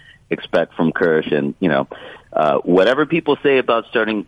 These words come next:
game one, you know, right now on, on the, you know, morning of game two, it feels like the biggest game of the year. So, you know, uh, uh, this was, you know,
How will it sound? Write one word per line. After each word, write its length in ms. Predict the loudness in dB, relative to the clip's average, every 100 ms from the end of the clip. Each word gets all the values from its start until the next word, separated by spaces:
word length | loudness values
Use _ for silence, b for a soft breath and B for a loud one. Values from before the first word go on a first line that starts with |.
| _
game 220 | -2 0 2
one, 400 | 0 0 -4 -10
you 100 | -6
know, 160 | -4 0
right 220 | 0 -2
now 300 | -2 -2 0
on, 160 | 0 -2
on 280 | -2 -2 0
the, 280 | 0 0 -2
you 80 | -4
know, 100 | -2
morning 340 | -2 0 -2
of 100 | -4
game 220 | -4 -4 -2
two, 160 | 0
it 100 | 0 0
feels 220 | -2 0
like 160 | -2 -2
the 60 |
biggest 320 | -4 -2 -2 -2
game 180 | -2 -2
of 60 |
the 80 | -2
year. 280 | 0 0 0 -2
So, 240 | 0 0 -4 B B
you 80 | -2
know, 200 | -2 -2 -6 -4
uh, 580 | -2 0 0 -2 -4 -6 _ -8
uh, 160 | -4 -4 -6 -2
this 260 | 0 2
was, 200 | 0 0
you 80 | 0
know, 260 | 0 -2